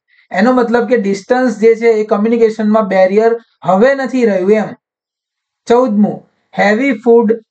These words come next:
does not slow down brain activities via metabolism." કે છે heavy food ખાશો તમે તો મગજની activity slow નથી થતી હોતી. ખોટી વાત છે. ભારે ખોરાક ખાઈએ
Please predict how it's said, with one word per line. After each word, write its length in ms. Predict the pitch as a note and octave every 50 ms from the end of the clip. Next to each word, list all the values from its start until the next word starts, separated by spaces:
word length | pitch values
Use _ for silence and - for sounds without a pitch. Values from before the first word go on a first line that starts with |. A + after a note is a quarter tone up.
| G#3 G3
does 280 | G#3+ G#3+ G3+ G#3+ A3
not 180 | A#3+ B3+ B3+ A3+ - - -
slow 180 | G#3+ G#3+ A3 A3+
down 520 | G#3+ G#3 G#3 G#3 G#3 G#3+ G#3+ G#3 F3 E3 G#3
brain 180 | G#3+ A3+ A#3
activities 560 | A#3 G#3+ G#3+ G#3+ A#3 A3 G#3+ G#3 F#3+ A3 A3
via 440 | G3+ F3+ G3 F#3+ G3 G3+ G#3 G3+ G#3
metabolism." 640 | G#3 G#3+ A3+ A#3 A3 G#3+ G#3 G3+ C3 E2+ - - D#2+ - _ _ _ _ _ _ _
કે 140 | - G#3 G#3
છે 120 | A#3 A#3
heavy 360 | G#3 G#3+ F#3 F#3 F#3+ A3 A#3
food 240 | A3 A3 A#3 A3+ A3+
ખાશો 340 | A#3 A3 G#3 G#3 G#3 B3 A#3+
તમે 360 | A#3 A3 G3 F#3+ F#3+ F#3+ G3 G3 -
તો 60 | G#3+
મગજની 420 | G#3 G3 F#3+ G3 G#3 G#3 G#3 A3+
activity 500 | A3 G3+ F#3+ - A3 A3 G#3+ G#3+ - A3+
slow 280 | A3 A3 - G3+ G#3+ G#3+
નથી 280 | G#3 G3+ G3 G3 A#3 A3
થતી 280 | G#3 G3+ G3 G#3+ G3+
હોતી. 340 | G#3 F#3+ E3+ E3+ E3 D#3 - _ _ _ _ -
ખોટી 260 | - G3+ G3 A#3 A#3
વાત 260 | A#3 A3 G#3 G#3 -
છે. 160 | - A3+ A3
ભારે 300 | G#3 E3+ F3 E3+ F3 G#3+
ખોરાક 360 | G#3+ G3 G#3 G3 G#3 G#3 G#3 -
ખાઈએ 500 | - A#3 A#3 A#3 G#3 G3 G3 G3+ G#3+